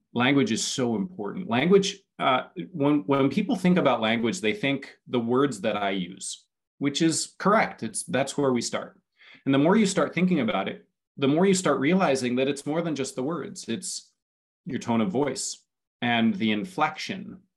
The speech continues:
whether you go up at the end of a sentence or go down, even if you're not asking a question. And there are people that go up at the end of the sentence, even when they're not asking a question,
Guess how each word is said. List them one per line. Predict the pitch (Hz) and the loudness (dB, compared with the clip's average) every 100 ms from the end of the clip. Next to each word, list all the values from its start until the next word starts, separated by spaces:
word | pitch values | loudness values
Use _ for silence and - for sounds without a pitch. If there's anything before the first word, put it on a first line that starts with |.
| _ _ _ _ _ | _ _ _ _ _
whether | 127 120 | 0 2
you | 117 113 | 4 2
go | 110 110 | 2 4
up | 170 180 | 4 2
at | 147 | -2
the | - 110 | 0 -2
end | 107 | 0
of | 104 | -2
a | 98 | -2
sentence | 95 117 107 101 98 95 | -4 -4 -4 -4 -6 -4
or | 101 | -2
go | 104 | -2
down, | 101 123 139 110 | 0 0 0 -2
even | 113 139 180 160 | -2 -2 0 0
if | 127 113 | -2 -4
you're | 107 | -2
not | 117 - | -2 -2
asking | 113 107 - 101 | -2 -4 -4 -8
a | |
question. | 98 139 - 101 | -6 -8 -6 -6
And | 95 120 | -2 0
there | 190 | 2
are | |
people | 185 196 139 104 | 0 -2 0 0
that | 101 107 | -2 -4
go | 110 | 0
up | 120 - | 0 0
at | 123 | -4
the | 113 | -2
end | 110 113 | -2 -2
of | |
the | 104 | -4
sentence, | - 107 113 151 135 | -4 -4 -4 -6 -4
even | 123 135 | -2 -2
when | 117 | -2
they're | 113 | -2
not | 107 107 110 | -2 -2 0
asking | 107 - 98 | -2 -4 -10
a | 95 | -6
question, | 110 113 - - | -6 -6 -12 -14